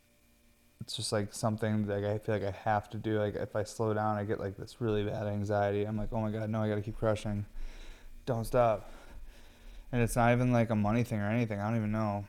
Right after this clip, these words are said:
I think it's just, like, fear of not being able to, like, help if people need more help, you know? If people hit me up for monies or things, I wanna make sure that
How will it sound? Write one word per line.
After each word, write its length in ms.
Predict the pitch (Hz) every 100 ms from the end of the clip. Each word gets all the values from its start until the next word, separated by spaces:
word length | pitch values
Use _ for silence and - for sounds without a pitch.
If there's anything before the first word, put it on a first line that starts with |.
| -
I 120 | 107 101
think 200 | 123 127
it's 160 | 117
just, 260 | 113 101 -
like, 340 | 101 98 95 - - - - - - -
fear 260 | 110 101 101
of 80 |
not 220 | 101 98 110
being 180 | 107
able 180 | 101 101
to, 80 | 101
like, 360 | 104 92 - - - -
help 360 | - 104 98
if 120 | 107 - - - - -
people 220 | - 107
need 200 | 104 104
more 240 | 101 104 95
help, 320 | 92 95 -
you 120 | 104
know? 280 | 98 101 110 - - - -
If 120 | 104
people 220 | - 107 104
hit 100 | 101
me 120 | 104
up 160 | 104
for 100 | 107
monies 380 | 101 101 101 95
or 80 | 101
things, 280 | - 98 101
I 60 |
wanna 160 | 101 101
make 160 | 98 -
sure 220 | 107 101
that 260 | 104 -